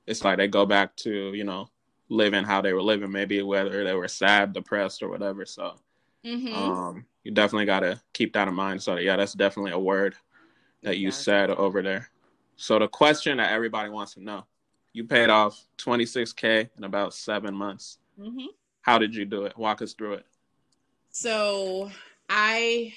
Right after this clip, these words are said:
Speaker 2: had saving, I did have savings from when I was teaching at high school.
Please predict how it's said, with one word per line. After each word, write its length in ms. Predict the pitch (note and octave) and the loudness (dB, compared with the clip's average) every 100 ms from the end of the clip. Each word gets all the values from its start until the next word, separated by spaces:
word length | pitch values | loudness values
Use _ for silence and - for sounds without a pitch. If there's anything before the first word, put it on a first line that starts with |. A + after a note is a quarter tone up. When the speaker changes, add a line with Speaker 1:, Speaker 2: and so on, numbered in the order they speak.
| - | -12
Speaker 2:
had 320 | A3+ G#3+ G#3+ G3+ | -2 -2 -2 -6
saving, 640 | - - G#3+ G3+ G3+ G#3 - | -12 -8 -4 -4 -4 -8 -8
I 80 | |
did 240 | G3+ G#3+ A3+ | -6 -4 -4
have 260 | G#3+ G#3 | -4 -6
savings 760 | - G3 F#3+ F#3 F#3+ G3 G3 - | -6 -6 -6 -6 -8 -10 -14 -14
from 380 | F#3+ F3 E3+ E3+ | -10 -10 -10 -8
when 140 | E3+ | -6
I 140 | E3+ F3+ | -6 -6
was 160 | F#3 - | -8 -10
teaching 400 | F3+ - E3+ D#3+ | -12 -10 -8 -6
at 120 | E3 | -8
high 180 | E3 E3 | -8 -10
school. 480 | - F3 E3 E3 | -10 -12 -12 -12